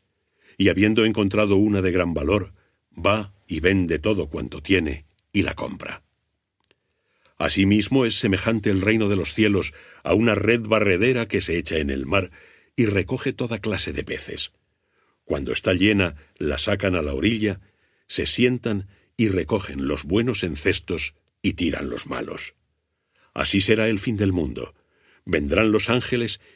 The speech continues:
y separarán los malos de los justos y los arrojarán al horno de fuego. Allí habrá llanto y rechinar de dientes. "¿Habéis entendido todo esto?",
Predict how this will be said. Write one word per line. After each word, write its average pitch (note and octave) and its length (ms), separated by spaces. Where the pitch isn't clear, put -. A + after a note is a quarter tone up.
y G2+ 100
separarán D#2+ 680
los A#2+ 200
malos F#2+ 380
de G2+ 80
los D#2 140
justos - 520
y G2 100
los E2+ 220
arrojarán D2+ 600
al F2 120
horno C#2+ 360
de - 80
fuego. - 480
Allí D#2 380
habrá D#2+ 260
llanto D2 560
y - 140
rechinar C#2+ 580
de A#1+ 120
dientes. - 600
"¿Habéis F#2 360
entendido A#2 520
todo G#2 240
esto?", D3 440